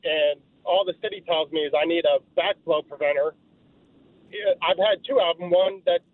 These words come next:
in my clean out outside and one in my basement. Do you know of anything that I can do to stem the flow of the sewer, sewers backing up in the house?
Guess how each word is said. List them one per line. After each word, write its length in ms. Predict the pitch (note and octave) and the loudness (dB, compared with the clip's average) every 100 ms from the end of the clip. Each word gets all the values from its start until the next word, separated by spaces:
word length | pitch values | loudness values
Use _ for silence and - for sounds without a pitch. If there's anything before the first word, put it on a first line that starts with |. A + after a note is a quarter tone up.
| A3 | -4
in 80 | F#3 | -2
my 100 | D3+ - | -2 -4
clean 240 | G#3+ A3+ | 0 0
out 300 | D#3+ D3 D#3+ _ _ | 2 0 -2 _ _
outside 440 | E3 E3+ - F#3+ F3 | -4 -2 0 2 2
and 80 | D#3 | 0
one 120 | D#3+ | -2
in 80 | D3+ | -2
my 100 | C3 | -2
basement. 540 | E3 G#3 F3+ - C#5+ - _ _ _ _ | 0 -2 -4 -8 -8 -8 _ _ _ _
Do 80 | G3 | 0
you 80 | B3 | 4
know 200 | A#3 G3 | 4 2
of 80 | D#3 _ _ - | -4 _ _ -2
anything 640 | A3 C4 B3 - G#3+ G3+ F#3+ | 0 0 -4 0 0 2 2
that 120 | F3+ | 2
I 120 | F3 | 2
can 120 | E3 | -2
do 300 | D3 E3+ F#3 - - | -2 0 0 -4 -8
to 440 | D3 C#3 C3 - - - - - - - - - - | -6 -8 -12 -20 -20 -20 -20 -20 -20 -20 -20 -20 -2
stem 280 | F#3 G3+ G3 | 0 2 2
the 120 | D3 - - | 0 0 -4
flow 440 | D#3 F3 F3 C#3 | 2 4 4 4
of 80 | C3+ - - _ _ _ | 0 -4 -20 _ _ _
the 80 | D3 - | -6 -2
sewer, 300 | F3 F3+ G3 - - - | 2 2 0 -6 -18 -4
sewers 280 | F#3+ G3+ F#3+ | 0 0 0
backing 320 | G3 G3+ - G#3 | -2 -2 -2 -4
up 80 | G3 | -4
in 80 | G3+ | -4
the 120 | F#3 | -4
house? 300 | G#3+ G#3 | -2 -2